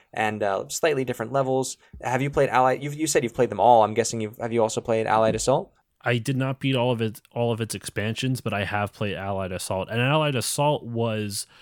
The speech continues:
Speaker 2: um, I believe a lot of that team was the same team who went on to become, uh, Infinity Ward, which ended up making Call of Duty.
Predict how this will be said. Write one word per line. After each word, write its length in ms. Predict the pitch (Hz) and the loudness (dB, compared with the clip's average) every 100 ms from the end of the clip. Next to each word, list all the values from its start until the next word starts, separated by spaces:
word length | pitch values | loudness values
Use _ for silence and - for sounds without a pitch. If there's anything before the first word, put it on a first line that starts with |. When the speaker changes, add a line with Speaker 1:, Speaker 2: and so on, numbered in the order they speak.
| - _ _ | -20 _ _
Speaker 2:
um, 360 | 107 107 104 87 | 0 2 0 -4
I 80 | 107 | -2
believe 560 | 110 107 151 202 123 - | -2 0 -2 -2 -4 -4
a 120 | 117 | -4
lot 320 | 110 113 156 | 0 2 2
of 80 | 139 | 0
that 260 | 117 - | -2 -4
team 300 | - 131 127 | -6 -2 -2
was 140 | 113 98 | -2 -4
the 80 | 104 | -6
same 260 | 123 117 | -4 -6
team 220 | - 117 101 | -4 -4 -2
who 120 | 110 | -2
went 260 | 104 104 | -2 -4
on 200 | 107 110 104 | -2 -2 -4
to 420 | - 107 104 104 | -4 -4 -4 -4
become, 840 | 104 98 - - 113 107 101 92 - - - _ - | -6 -8 -6 -2 0 0 -4 -8 -12 -20 -20 _ -6
uh, 160 | 104 101 | -2 -2
Infinity 500 | 107 - 143 151 117 | -2 -2 -2 0 0
Ward, 320 | 101 98 92 | 0 0 -2
which 180 | 95 - | -4 -2
ended 240 | 107 104 | -2 0
up 80 | 104 | -2
making 300 | 104 98 101 | -2 -2 -4
Call 240 | - 101 90 | -2 -2 -2
of 80 | |
Duty. 440 | 98 120 87 76 | -2 -2 -2 -8